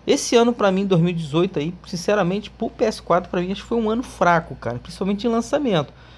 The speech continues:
Jogos de peso aí que foi lançado ultimamente pro, pro P S quatro foi o, foi esse Deus da Guerra e o Homem-Aranha. Sinceramente, são jogos que a galera não hypou ali no início ali, mas depois,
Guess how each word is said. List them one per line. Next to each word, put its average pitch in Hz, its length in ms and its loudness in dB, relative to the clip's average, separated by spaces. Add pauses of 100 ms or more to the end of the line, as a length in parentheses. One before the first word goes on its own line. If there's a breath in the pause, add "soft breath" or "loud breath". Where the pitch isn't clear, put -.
(240 loud breath)
Jogos 214 320 2
de 285 80 -4
peso 214 400 2
aí 185 80 2
que 185 120 -12
foi 185 200 0
lançado 170 400 2
ultimamente 151 600 -2
pro, 139 220 -10 (100)
pro 135 600 -6
P 139 60 0
S 135 200 -2
quatro 175 340 0 (120)
foi 208 200 2
o, 196 520 -4 (960 loud breath)
foi 190 180 2
esse 185 180 -4
Deus 175 220 2
da 202 100 0
Guerra 196 260 0
e 277 80 -4
o 403 140 -2
Homem-Aranha. 208 720 -2 (420)
Sinceramente, 240 680 2
são 269 200 0
jogos 208 300 4
que 240 260 -8 (1000 loud breath)
a - 40 -12
galera 170 380 4
não 202 160 -4 (160)
hypou 180 600 2
ali 160 160 4
no 180 80 -2
início 165 360 -2
ali, 156 140 -6
mas 185 180 -4
depois, 208 580 -4